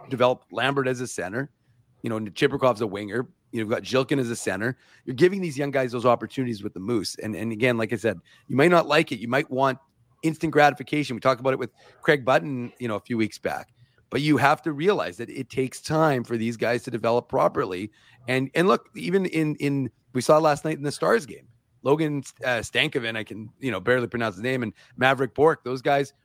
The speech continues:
are leading the, uh, A H L in scoring right now. And, you know, one is a twenty twenty, twenty twenty, twenty twenty draft pick, and the other is a twenty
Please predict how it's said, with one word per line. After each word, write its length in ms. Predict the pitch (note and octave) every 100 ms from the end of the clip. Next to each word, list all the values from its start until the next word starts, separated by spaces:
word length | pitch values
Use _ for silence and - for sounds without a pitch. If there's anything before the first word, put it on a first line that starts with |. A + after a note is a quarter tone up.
| -
are 120 | A#2+
leading 360 | A#2+ C#3 D3+ D3
the, 340 | B2+ C3 B2 - - - _
uh, 320 | G#2 A2 G#2+ -
A 40 |
H 260 | C#3 D3 C3+
L 160 | C#3 C#3
in 60 |
scoring 360 | - - D#3+ G#3
right 200 | G2+ F#2+
now. 340 | C#2+ D2 A2+ - _ _ _
And, 480 | - B2 A#2+ A#2 A2 -
you 60 | A#2+
know, 100 | G#2+
one 280 | G#2 B2+ B2+
is 180 | A#2+
a 120 | B2 A2+ -
twenty 320 | - B2+ B2+
twenty, 560 | A2 - B2 B2+ B2+ A#2+ _ _ _ _ _
twenty 220 | B2+ B2+
twenty, 380 | - B2+ A#2+ A2 -
twenty 220 | F3 F3+
twenty 240 | E3+ D#3
draft 320 | C3+ F#2+ G2+
pick, 200 | A2+ A#2
and 100 | B2+
the 60 | A#2+
other 120 | A#2+
is 100 | A2
a 40 | G#2
twenty 560 | - A#2+ B2 A#2 A2+